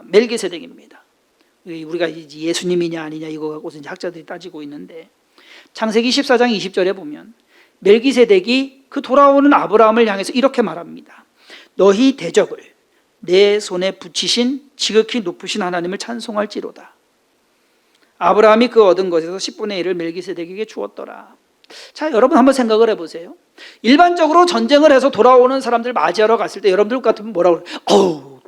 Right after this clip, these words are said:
대단하십니다. 어떻게 쫓아갈 생각을 하셨어요? 그도 삼백십팔 명 데리고서 그 많은, 어, 연합군들을 어떻게 이길 생각을 하고서,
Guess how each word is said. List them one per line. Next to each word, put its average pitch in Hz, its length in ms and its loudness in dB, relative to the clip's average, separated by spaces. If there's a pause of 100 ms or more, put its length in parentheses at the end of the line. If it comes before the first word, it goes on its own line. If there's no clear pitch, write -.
(160)
대단하십니다. 180 720 0
어떻게 220 240 0
쫓아갈 233 300 -4
생각을 190 340 2
하셨어요? 185 400 -4 (200)
그도 202 180 -6
삼백십팔 233 420 -2
명 208 160 -2
데리고서 202 480 4 (160)
그 254 100 4
많은, 233 280 4 (180)
어, 254 100 4
연합군들을 226 520 4
어떻게 240 300 4
이길 226 160 4
생각을 196 320 2
하고서, 180 180 -4